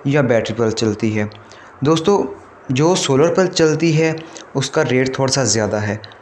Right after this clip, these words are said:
और जो generator पर चलती है उसका rate थोड़ा सा लो है। उसमें और इसमें बहुत ज़्यादा फ़र्क है, ज़मीन आसमान का फ़र्क है। अगर हम इस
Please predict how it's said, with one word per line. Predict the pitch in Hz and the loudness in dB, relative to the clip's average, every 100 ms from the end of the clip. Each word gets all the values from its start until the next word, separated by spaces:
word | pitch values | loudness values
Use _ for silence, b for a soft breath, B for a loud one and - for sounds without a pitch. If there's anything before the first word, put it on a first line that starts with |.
| B B B B - 120 | B B B B -6 -2
और | 117 123 127 131 131 131 | 2 2 2 2 2 0
जो | 120 135 139 143 | 2 2 4 2
generator | 127 131 120 131 143 | 2 0 2 0 0
पर | 180 | 0
चलती | 156 165 147 160 | 0 0 0 0
है | 156 151 | 0 -2
उसका | 147 - 143 | -4 -4 -2
rate | 127 131 131 | 0 0 -2
थोड़ा | - 165 160 | -2 0 0
सा | 156 151 139 | 0 0 2
लो | 117 113 | 2 2
है। | 110 101 104 - - B B B B B B B - | 0 -2 -6 -18 -20 B B B B B B B -4
उसमें | 165 - 190 | -2 0 2
और | 190 | 2
इसमें | 147 - 175 | 0 0 0
बहुत | 147 147 156 | 0 0 2
ज़्यादा | 131 123 | 0 0
फ़र्क | 123 113 | -2 -4
है, | 123 | -2
ज़मीन | 110 120 131 160 147 | 0 2 2 2 2
आसमान | 123 120 113 113 | 0 0 0 -2
का | 117 | -4
फ़र्क | - 110 104 | -4 -4 -4
है। | 107 B B B B - | -8 B B B B -2
अगर | 127 156 156 | 0 2 2
हम | 143 147 156 165 170 - - - - B B B B - | 2 2 2 2 2 -2 -12 -20 -20 B B B B -2
इस | 160 - - | 0 0 0